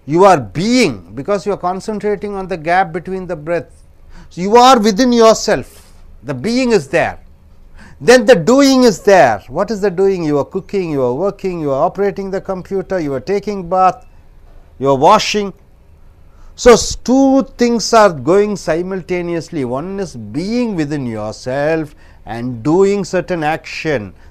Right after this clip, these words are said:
That is, at the time when you concentrate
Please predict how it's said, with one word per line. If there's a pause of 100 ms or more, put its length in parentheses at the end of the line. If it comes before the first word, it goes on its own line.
(120)
That
is, (400)
at
the
time (420)
when
you
concentrate